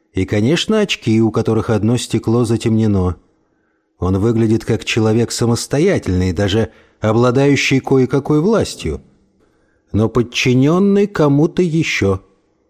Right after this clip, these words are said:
Увидев его с бригадой рабочих,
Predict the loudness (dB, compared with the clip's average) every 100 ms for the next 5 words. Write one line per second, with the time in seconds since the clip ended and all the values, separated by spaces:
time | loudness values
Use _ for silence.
0 | _ _ _ 0 2 2 2 0 0 2
1 | 0 0 0 2 2 2 2 2 2 0
2 | -2 -4 -10